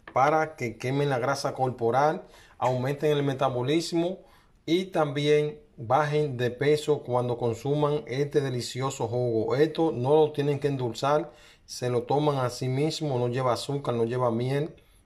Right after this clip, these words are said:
nada de endulzante. Pues ya ustedes saben, mi gente, como siempre les digo, se pueden suscribir a este canal Rafael Quiñones, denle like y compartan este video. Será hasta la próxima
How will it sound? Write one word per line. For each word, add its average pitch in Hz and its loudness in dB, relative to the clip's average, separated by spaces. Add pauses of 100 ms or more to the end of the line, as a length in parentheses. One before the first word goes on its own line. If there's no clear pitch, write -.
(120)
nada 139 2
de 143 0
endulzante. 110 -4 (500)
Pues 117 0
ya 127 2
ustedes 135 0
saben, 139 4
mi 127 -2
gente, 147 -2
como 120 -2
siempre 127 0
les 113 0
digo, 143 0 (400)
se - -6
pueden 160 4
suscribir 160 2
a 156 4
este 151 4
canal 135 0
Rafael 131 0
Quiñones, 135 0 (180)
denle 135 0
like 139 0
y 143 -4
compartan 120 0
este 120 -4
video. 98 -4
Será 107 -2
hasta 127 -4
la 113 -2
próxima 151 0